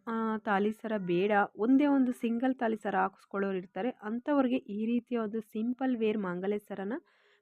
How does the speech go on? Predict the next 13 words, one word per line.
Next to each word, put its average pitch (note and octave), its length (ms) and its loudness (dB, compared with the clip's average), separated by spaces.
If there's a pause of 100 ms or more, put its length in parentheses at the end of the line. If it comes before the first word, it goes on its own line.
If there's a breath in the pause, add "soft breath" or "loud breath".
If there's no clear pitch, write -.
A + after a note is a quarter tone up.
ಪರ್ಚೇಸ್ C4 480 -2
ಮಾಡಿ G#3 300 0
ಅಂತ G3+ 160 -6
ಹೇಳ್ತಾ F#3+ 500 -8
ಇದ್ದೀನಿ. F#3 280 -6
ತುಂಬ C4 520 0
ಒಂದು B3 260 2
ಮುದ್ದಾಗಿದೆ. G3+ 800 -2
ನೈನ್ G3+ 320 -4
ಒನ್ A3 180 -4
ಸಿಕ್ಸ್ - 340 -10
ಹಾಲ್‌ಮಾರ್ಕ್ G3+ 580 -4
ಸಹ F#3 180 -10